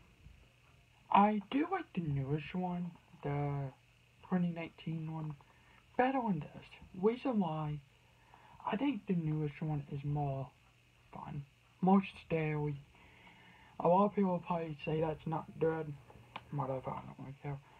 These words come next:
Um, it's from Twentieth Century Fox. Um,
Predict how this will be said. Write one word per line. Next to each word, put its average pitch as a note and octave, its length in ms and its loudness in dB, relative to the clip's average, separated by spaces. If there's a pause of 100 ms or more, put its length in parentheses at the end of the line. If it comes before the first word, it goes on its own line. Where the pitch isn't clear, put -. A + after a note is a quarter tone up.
(520)
Um, E3 320 8
it's - 160 -14
from F3 240 -2
Twentieth G3 400 0
Century G#3+ 420 -8 (120)
Fox. C3+ 260 -2 (800)
Um, A#2+ 280 -12